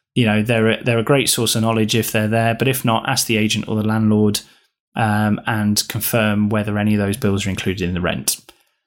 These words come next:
Does it come with parking? Um, if not, do you need a permit to park outside the property? So any restrictions on parking, things like that, try and find those out. The next question, why are the previous tenants moving out?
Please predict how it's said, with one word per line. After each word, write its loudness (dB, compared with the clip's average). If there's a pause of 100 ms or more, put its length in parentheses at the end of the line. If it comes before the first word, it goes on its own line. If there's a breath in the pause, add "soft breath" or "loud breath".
(300)
Does 2
it -4
come -4
with -2
parking? 0 (280)
Um, 0
if -2
not, -2
do 0
you 4
need 2
a 0
permit -2
to -4
park -2
outside -2
the -2
property? -2 (420 soft breath)
So 2
any -4
restrictions 0
on 2
parking, 0
things -2
like 0
that, -2
try -2
and -4
find -2
those 2
out. -2 (960)
The -4
next 0
question, 0
why 2
are 0
the -2
previous 0
tenants -2
moving 0
out? 0